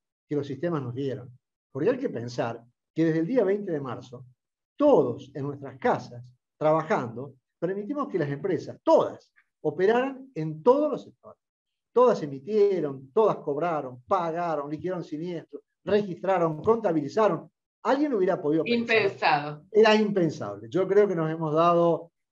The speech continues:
Speaker 1: un, un, una suerte de regalo de poder demostrarle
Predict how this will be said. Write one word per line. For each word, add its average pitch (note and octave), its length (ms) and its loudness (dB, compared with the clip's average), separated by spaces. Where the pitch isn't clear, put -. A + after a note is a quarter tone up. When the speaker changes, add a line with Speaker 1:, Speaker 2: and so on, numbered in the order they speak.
Speaker 1:
un, C#3+ 720 -8
un, C#3+ 420 -8
una F3 240 -2
suerte F#3+ 340 2
de D#3 120 4
regalo F#3 800 2
de C#3 120 -2
poder D#3+ 640 2
demostrarle D3 920 0